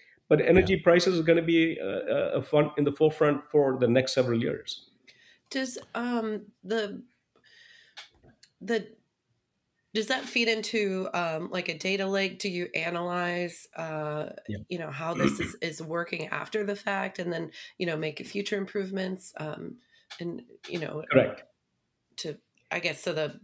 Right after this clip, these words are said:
Speaker 3: machine learning keeps learning, <laughs> you know, you can
Speaker 1: Yeah.
Speaker 3: explain a lot better than I can. Like, like Phil says, I'm a, um, <laughs> just a student here.
Speaker 2: We're, we're slow
Speaker 1: <laughs>
Speaker 2: students. <laughs>
Speaker 1: I, I, I love the curiosity. I think that's ex-, you, you have it exactly right,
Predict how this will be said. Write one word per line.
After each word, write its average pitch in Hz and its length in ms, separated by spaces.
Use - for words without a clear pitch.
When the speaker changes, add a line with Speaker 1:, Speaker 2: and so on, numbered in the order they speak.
Speaker 3:
machine 185 280
learning 180 280
keeps 175 220
learning, 170 500
<laughs> 220 340
you 226 140
know, 202 180
you 240 100
can 240 140
Speaker 1:
Yeah. 220 60
Speaker 3:
explain 226 320
a 185 40
lot 185 200
better 180 200
than 170 140
I 170 140
can. - 240
Like, 190 280
like 208 120
Phil 214 220
says, 175 280
I'm 175 160
a, 170 200
um, 156 580
<laughs> - 760
just 233 260
a 220 40
student 180 420
here. 151 360
Speaker 2:
We're, 101 160
we're 233 100
slow 92 520
Speaker 1:
<laughs> - 20
Speaker 2:
students. 80 480
<laughs> - 60
Speaker 1:
I, - 340
I, 175 180
I 165 60
love 165 280
the 165 80
curiosity. 156 680
I 127 100
think 135 240
that's 139 220
ex-, 107 280
you, 135 280
you 127 200
have 135 220
it 127 120
exactly 110 500
right, 98 240